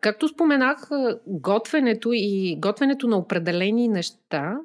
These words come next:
е, в смисъл, то не е било някакси фриволно, не е такова, готвача планира, решава, еди какво си готви и то се случва, нали? Имало е правила, на кои, нали, по време на кои събития, особено периода покрай Рамазана, така наречения, в който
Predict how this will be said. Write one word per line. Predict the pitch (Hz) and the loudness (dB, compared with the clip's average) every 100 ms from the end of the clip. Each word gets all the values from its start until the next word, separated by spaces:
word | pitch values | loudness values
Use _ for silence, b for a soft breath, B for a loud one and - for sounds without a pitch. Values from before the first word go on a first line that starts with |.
| _ - | _ -4
е, | 247 247 247 240 | 0 2 2 0
в | - | -2
смисъл, | 240 240 254 | -2 -2 0
то | 254 | 2
не | 254 254 | 4 4
е | 240 | 4
било | 240 247 | 4 4
някакси | 233 233 - | 4 2 -2
фриволно, | 202 220 196 165 196 180 165 | -4 0 0 4 4 2 0
не | 185 233 | 0 0
е | 233 | -2
такова, | - 220 208 202 190 190 B B - | 0 0 2 2 0 -4 B B -6
готвача | 202 214 233 233 220 226 233 233 | -2 0 0 2 2 2 2 0
планира, | 196 220 208 202 226 | 0 2 2 2 2
решава, | 202 - 196 180 208 | 0 0 0 2 2
еди | 185 | 0
какво | 165 180 | -2 -4
си | 156 147 | -4 -4
готви | 190 160 - 254 226 214 214 214 | -2 -2 -2 -2 0 2 0 -2
и | 202 | -2
то | 190 | -4
се | - 180 | -4 -10
случва, | - 156 - 143 | -6 -8 -8 -12
нали? | 139 170 175 180 175 _ - | -8 -6 -4 -6 -8 _ -2
Имало | 226 277 302 | 2 4 2
е | 285 | 0
правила, | - 196 170 165 180 240 359 359 | 0 0 2 0 2 2 0 0
на | 294 233 | -2 -2
кои, | - 208 240 262 262 233 - | -2 0 2 2 2 -2 -4
нали, | 180 175 | -6 -4
по | 165 170 | -4 -4
време | 190 202 | 0 0
на | 190 | 0
кои | 156 175 196 | -2 -4 -2
събития, | - 233 220 247 - 247 | 0 0 0 -2 0 0
особено | 202 180 196 202 233 220 | 0 0 0 2 2 2
периода | 202 190 190 180 | 0 2 2 0
покрай | 170 - 165 | -4 -2 0
Рамазана, | 156 156 156 147 156 156 139 | 0 0 -2 -2 -2 -4 -6
така | - 156 | -8 -6
наречения, | 156 156 151 - 151 147 147 | -6 -6 -8 -8 -6 -4 -6
в | |
който | - 147 - 151 | -6 -10 -8 -12